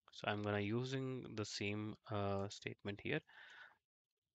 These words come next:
I mean, this line which we have used in the last session, I'm gonna use the same,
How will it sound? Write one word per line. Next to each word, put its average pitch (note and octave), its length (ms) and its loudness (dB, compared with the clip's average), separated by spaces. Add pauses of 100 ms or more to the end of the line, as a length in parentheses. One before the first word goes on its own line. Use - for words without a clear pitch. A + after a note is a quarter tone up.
(1700)
I A#2+ 40 0
mean, G2+ 220 0
this G#2+ 240 4
line A2 380 12
which - 260 4
we G#2 140 2
have G2+ 200 8
used G#2 260 4
in G2+ 100 2
the G#2 60 6
last G#2 260 10
session, - 280 2
I'm A#2 220 4
gonna G2+ 280 6
use G#2 220 6
the G#2+ 80 2
same, G#2 540 6